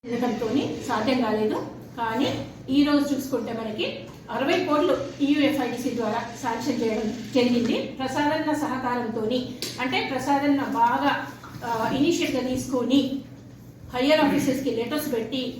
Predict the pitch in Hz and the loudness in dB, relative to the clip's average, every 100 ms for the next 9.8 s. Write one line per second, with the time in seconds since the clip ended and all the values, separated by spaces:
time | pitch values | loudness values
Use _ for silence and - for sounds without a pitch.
0 | - - 254 262 311 285 240 247 233 285 | -14 -8 -2 0 2 2 2 0 2 4
1 | 277 254 269 226 240 381 480 277 247 311 | 4 2 0 -4 -4 -4 -4 -2 0 2
2 | 269 240 247 233 214 240 349 220 226 294 | 2 0 -4 -6 -6 -6 -4 -4 -2 -2
3 | 269 233 233 247 320 220 220 339 370 220 | -2 -4 -4 -8 -6 -6 -6 -4 -4 -2
4 | 226 285 247 214 - - 208 - - - | 0 2 2 2 -4 -8 -10 -14 -20 -20
5 | - - 254 240 254 285 262 240 254 277 | -20 -12 -4 -2 -2 0 0 2 4 4
6 | 262 247 233 226 220 480 - - 226 262 | 4 0 2 0 0 -4 -8 -8 -6 -4
7 | 247 233 247 - 269 240 240 277 - 220 | -4 -4 -4 -2 -2 0 0 -2 -2 -2
8 | 214 - 254 - 254 226 220 262 - 233 | -2 0 0 0 0 0 0 -2 0 0
9 | 269 254 247 - 196 196 - | 2 4 2 0 -4 -6 -8